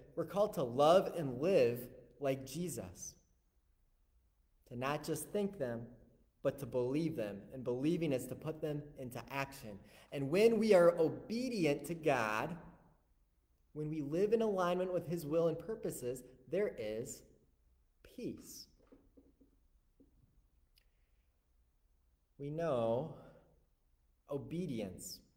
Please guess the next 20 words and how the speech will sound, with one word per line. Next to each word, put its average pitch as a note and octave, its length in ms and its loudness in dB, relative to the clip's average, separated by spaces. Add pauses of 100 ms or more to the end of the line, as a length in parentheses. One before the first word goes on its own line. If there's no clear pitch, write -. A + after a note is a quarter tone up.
(1500)
it D#3 60 -4
almost D#3 500 0
always E3 420 4
involves B2 560 2 (100)
sacrifice, A2 840 -10 (2250)
which B2+ 220 -6
means C#3+ 560 -2 (180)
it's C3+ 160 -8 (100)
hard. A2 280 0 (640)
We're G#3 460 4
sacrifice D#3 920 0
averse, A#2+ 720 0 (220)
right? C3 280 4
We E3 120 2
don't A3+ 220 10
want D#3 220 8
to C3 120 4 (180)
give E3 220 6
up C#3+ 260 2
things. - 480 -10